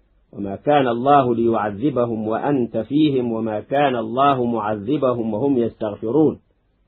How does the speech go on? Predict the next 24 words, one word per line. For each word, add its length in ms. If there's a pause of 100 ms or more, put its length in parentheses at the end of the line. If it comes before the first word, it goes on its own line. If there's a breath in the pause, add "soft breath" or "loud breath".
(520)
وهو 300
سبب 440
الخير 500
الكثير. 680 (480)
قال 300
تعالى: 640
"استغفروا 760
ربكم 640
إنه 500
كان 340
غفارا، 840 (640)
يرسل 400
السماء 640
عليكم 680
مدرارا، 720 (500)
ويمددكم 720
بأموال 840
وبنين، 560
ويجعل 680
لكم 320
جنات، 680
ويجعل 640
لكم 320
أنهارا". 680